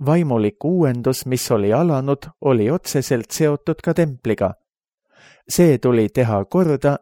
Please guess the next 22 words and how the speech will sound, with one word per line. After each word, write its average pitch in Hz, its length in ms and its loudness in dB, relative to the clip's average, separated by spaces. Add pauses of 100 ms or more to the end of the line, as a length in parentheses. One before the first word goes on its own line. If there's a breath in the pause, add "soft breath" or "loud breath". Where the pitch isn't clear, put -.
nagu 123 260 -2
templile 151 540 -2
kohane. 110 460 -4 (1200 soft breath)
Lõpuks, 139 540 -2 (100)
kui 131 200 2
suur 117 400 -2
töö 127 360 0
oli 101 200 0
valmis, 135 520 -2 (280)
juhtis 139 540 -2
Issand 127 640 -4
otse 156 340 -2
kui 104 220 -2
preemiaks 123 1000 -2
usina 107 380 -2
töö 165 360 0
eest - 320 -4 (380 soft breath)
ülempreester 120 920 0
Hilkijat 143 840 -2 (160)
tegema 110 440 0
sajandi 151 560 -4
avastuse. 101 600 -4